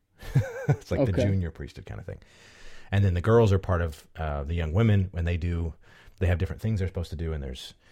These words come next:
Speaker 1: there's awards you can get that you work after and all these kinds of things. By the way, as a boy, you're expected fully to get your Eagle Scout, uh, to become an Eagle Scout,
Speaker 2: That's why.
Speaker 1: which I did.
Speaker 2: That,
Speaker 1: So
Speaker 2: that explains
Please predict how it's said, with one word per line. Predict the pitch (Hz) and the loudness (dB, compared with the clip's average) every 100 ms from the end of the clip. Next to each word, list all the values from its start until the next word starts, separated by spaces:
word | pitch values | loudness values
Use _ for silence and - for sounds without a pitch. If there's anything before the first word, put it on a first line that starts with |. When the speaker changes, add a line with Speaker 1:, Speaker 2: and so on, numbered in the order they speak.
| - - | -20 -4
Speaker 1:
there's | 90 80 | -2 0
awards | 78 98 98 | 2 4 4
you | 95 | 4
can | 95 90 | 2 0
get | 87 85 - | 2 0 -2
that | 76 | -6
you | 78 | -4
work | 82 - | -6 -4
after | 78 76 - | -4 -4 -6
and | 67 | -6
all | 65 | -8
these | 69 | -8
kinds | 65 | -10
of | - | -10
things. | - 69 - - - - | -12 -12 -16 -20 -20 -2
By | 104 | 2
the | 95 | 4
way, | 95 | 4
as | 87 | 2
a | 82 | 0
boy, | 90 92 | 2 2
you're | 92 82 78 76 _ - | 2 0 -2 -6 _ -8
expected | 98 - 104 - 92 | -6 0 0 2 -2
fully | - 101 90 | 2 2 2
to | 92 | 0
get | - 85 | -4 -4
your | 76 | -2
Eagle | 85 82 | -2 -4
Scout, | - 78 95 _ _ _ _ _ _ _ - | -4 -4 -6 _ _ _ _ _ _ _ -6
uh, | 80 73 67 | -4 -4 -6
to | - | -6
become | 80 78 | -6 -4
an | 73 | -4
Eagle | 80 | -2
Scout, | 113 117 117 | 0 2 0
Speaker 2:
That's | 113 - | -2 -4
why. | 113 104 98 95 92 101 | -2 0 0 -2 -2 -4
Speaker 1:
which | 90 85 | -4 -2
I | 85 | -2
did. | 80 78 95 - _ _ _ _ | -2 -2 -4 -10 _ _ _ _
Speaker 2:
That, | - 117 113 117 | -10 -8 -8 -6
Speaker 1:
So | 143 143 131 | -2 0 2
Speaker 2:
that | 131 | 2
explains | 131 - 143 131 | 2 -2 0 0